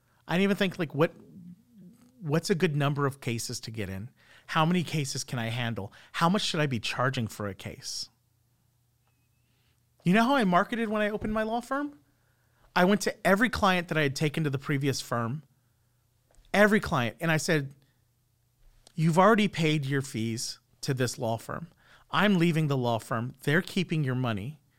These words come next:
But if you want to come with me, I will handle your case for free. Because you came to this law firm for me. You gave them the money, but you wanted me.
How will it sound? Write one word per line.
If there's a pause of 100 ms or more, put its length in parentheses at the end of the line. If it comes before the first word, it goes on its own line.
(540)
But
if
you
want
to
come
with
me, (720)
I
will
handle
your
case
for
free. (2500)
Because
you
came
to
this
law
firm (1500)
for
me. (1800)
You
gave
them
the
money,
but
you
wanted
me.